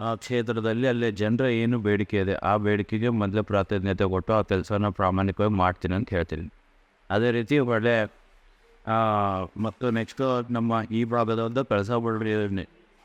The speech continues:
ಭಾಳ ಒಂದು ಬೇಡಿಕೆ ಆದಂಥ ಯೋಜನೆ. ಯಾಕಂದರೆ ಈ ಒಂದು ಯೋಜನೆ, ಆ,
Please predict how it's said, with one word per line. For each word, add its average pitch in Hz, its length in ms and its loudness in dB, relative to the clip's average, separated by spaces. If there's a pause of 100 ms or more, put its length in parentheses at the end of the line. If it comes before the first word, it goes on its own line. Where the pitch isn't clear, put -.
(180)
ಭಾಳ 110 240 2
ಒಂದು 113 760 0 (380)
ಬೇಡಿಕೆ 113 380 2
ಆದಂಥ 107 380 -2
ಯೋಜನೆ. 107 460 0
ಯಾಕಂದರೆ 110 460 -2
ಈ - 20 0
ಒಂದು 107 560 -2
ಯೋಜನೆ, 113 420 0
ಆ, - 840 -6